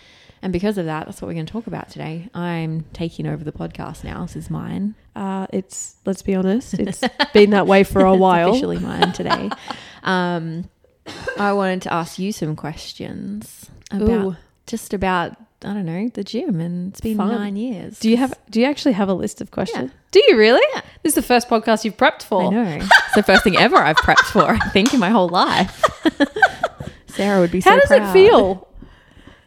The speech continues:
Speaker 1: Unnecessary, <laughs> mostly.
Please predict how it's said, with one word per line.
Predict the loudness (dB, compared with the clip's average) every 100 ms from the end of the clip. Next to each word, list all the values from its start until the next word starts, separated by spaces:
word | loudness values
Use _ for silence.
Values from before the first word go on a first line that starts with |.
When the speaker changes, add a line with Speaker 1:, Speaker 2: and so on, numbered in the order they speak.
| _
Speaker 1:
Unnecessary, | -2 0 0 -4 -6 -6 2 4 4 2 -6 -14 -16 0
<laughs> | 0 2 -2 2 2
mostly. | 4 2 2 0